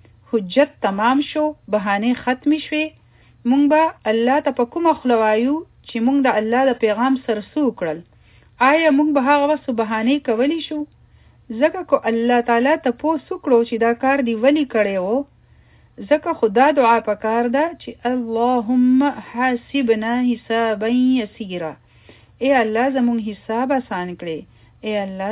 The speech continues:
زمونږ حساب آسان کړې. کو چېرې الله تعالی تپوس وکړي چې دا کار دې ولې کړی و، نو تاسو به د دې جواب څنګه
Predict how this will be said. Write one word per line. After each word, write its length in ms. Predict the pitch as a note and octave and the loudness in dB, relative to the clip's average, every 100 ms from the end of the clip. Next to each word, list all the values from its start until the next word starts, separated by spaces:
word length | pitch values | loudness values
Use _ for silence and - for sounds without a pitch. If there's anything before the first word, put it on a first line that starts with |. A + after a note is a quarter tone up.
| A3+ | -6
زمونږ 260 | A3 G#3+ G#3 | -8 -6 -8
حساب 460 | F#3 - F#3+ G#3 B3 | -10 -8 -6 -2 -2
آسان 320 | A#3+ G3 F#3 F3+ | -4 -6 -10 -10
کړې. 160 | F3 D#3+ - - - - - - _ | -10 -12 -14 -20 -20 -20 -20 -20 _
کو 80 | A#3+ | -2
چېرې 180 | C4 C4 B3+ | 2 2 4
الله 180 | B3+ B3 B3 | 2 0 2
تعالی 240 | B3 D#4 F4+ | 2 2 0
تپوس 320 | D#4 - D#4 - | -2 0 -4 -4
وکړي 320 | F4+ - B3+ B3 B3+ - | -10 -4 -2 -2 -6 -10
چې 100 | A3+ A#3 | -2 0
دا 80 | B3+ C4 | 0 2
کار 160 | C4 C4+ | 2 2
دې 80 | A3+ G#3 | -2 0
ولې 240 | A#3+ D4+ C#4+ | 0 0 0
کړی 220 | A#3 G#3+ G3+ | 0 0 -2
و، 140 | G#3+ A#3+ A#3 - | -2 -2 -4 -8
نو 40 | G#3+ A3+ | -6 -4
تاسو 220 | A3 A3 | -4 -4
به 60 | G3 | -6
د 60 | G3 F#3 | -4 0
دې 100 | A#3+ G#3+ | 0 0
جواب 340 | G3+ G#3 A#3 A#3 - - | -2 0 -2 -2 -8 -6
څنګه 280 | C4 C4 | 0 2